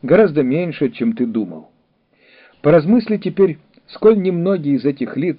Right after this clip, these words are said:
заняты необходимыми ремеслами. Именно раз мы все меряем на деньги, то неизбежно должны находить себе применение многие занятия, совершенно пустые и излишние,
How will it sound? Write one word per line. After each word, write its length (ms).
заняты 480
необходимыми 840
ремеслами. 760
Именно 440
раз 460
мы 420
все 260
меряем 480
на 140
деньги, 580
то 100
неизбежно 880
должны 760
находить 580
себе 300
применение 680
многие 580
занятия, 720
совершенно 560
пустые 520
и 20
излишние, 640